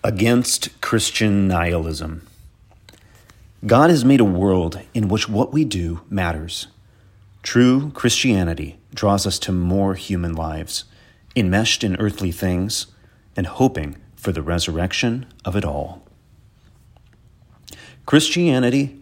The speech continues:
too often leads to this view. Nothing we do here matters. For some Christians, this is because of their end times views.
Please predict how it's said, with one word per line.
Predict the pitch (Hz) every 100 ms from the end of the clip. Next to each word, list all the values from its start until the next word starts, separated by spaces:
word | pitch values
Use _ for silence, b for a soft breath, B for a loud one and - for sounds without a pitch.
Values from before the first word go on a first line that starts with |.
| -
too | 131 120
often | 110 110 117 95
leads | 85 85 -
to | -
this | 87 82
view. | 82 78 76 71 - _ b b b _ _ -
Nothing | 87 95 113 107 107
we | 110
do | 87 87 80
here | 85 78 76 - -
matters. | 82 78 69 69 - - - _ - - _ - - B B B B B
For | 123
some | - 165 185
Christians, | 123 - 98 85 -
this | 90 87
is | 92
because | 113 - 107
of | 98
their | 101 98
end | 107 104 95
times | - 117 110 98
views. | - 80 76 -